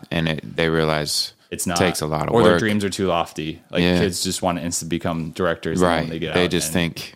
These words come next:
Speaker 2: Yeah.
Speaker 1: "I'm gonna make a badass movie and
Speaker 2: Yeah.
Speaker 1: be famous." And
Speaker 2: Yeah.
Speaker 1: no, it
Speaker 2: <laughs>
Speaker 1: takes
Speaker 2: Yeah. Doesn't happen. <laughs>
Speaker 1: Yeah.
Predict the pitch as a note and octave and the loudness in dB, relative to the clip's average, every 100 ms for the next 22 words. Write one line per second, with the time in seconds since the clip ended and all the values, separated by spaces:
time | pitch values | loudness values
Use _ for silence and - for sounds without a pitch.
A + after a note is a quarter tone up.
0 | - G1+ G1+ E2 E2+ E2 E2 D#2+ D#2+ D#2+ | -12 -8 -4 -2 0 0 -2 -2 -2 -2
1 | D#2+ D#2+ E2 E2+ E2 D#2+ E2 D#2+ D#2 E2 | 0 -2 -2 0 2 2 2 0 0 -2
2 | D#2 E2 D#2+ D#2+ D#2 - - - D2+ - | -2 -2 -2 -2 -2 -2 -4 -4 -6 -6
3 | - - E2+ D#3 - F2+ - F2+ E2+ - | -2 0 0 0 0 -4 0 -2 -2 -4
4 | - - - - - A2+ G#2+ G#2 F2 D#2 | -6 -8 -18 -10 -2 0 2 0 -2 -6
5 | A2+ - - - - - | -4 -2 0 -2 -4 -2